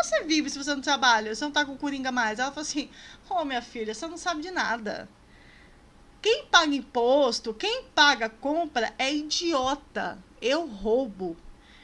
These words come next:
Ela pega o carrinho, sai correndo, a polícia só olha ela assim. Na outra cena ela tá comendo de boaça.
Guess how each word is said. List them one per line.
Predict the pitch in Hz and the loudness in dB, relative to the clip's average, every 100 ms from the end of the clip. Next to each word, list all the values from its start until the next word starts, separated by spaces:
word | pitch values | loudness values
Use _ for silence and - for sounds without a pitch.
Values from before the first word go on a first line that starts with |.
| - | 0
Ela | 339 349 | 2 4
pega | - 320 294 | 4 2 2
o | |
carrinho, | 294 262 285 330 | 0 2 2 -2
sai | - 359 | 0 0
correndo, | 359 330 240 240 262 285 | 2 -2 -2 -4 -6 -2
a | 285 | -4
polícia | 294 320 330 349 | -2 -4 -4 -4
só | - 453 370 | 0 0 2
olha | 349 330 | 0 -2
ela | 285 | -4
assim. | 285 - 403 - - - - | -4 -10 -12 -14 -20 -20 -10
Na | 466 480 | -2 -2
outra | 480 466 | 0 -2
cena | 453 453 | -2 -2
ela | 453 453 | 0 0
tá | 440 | -2
comendo | 427 440 440 440 | -2 -2 -2 -2
de | 440 440 403 | -2 -6 4
boaça. | 440 427 370 370 381 - - - 220 180 | 6 8 10 8 6 -2 -8 -6 -4 -6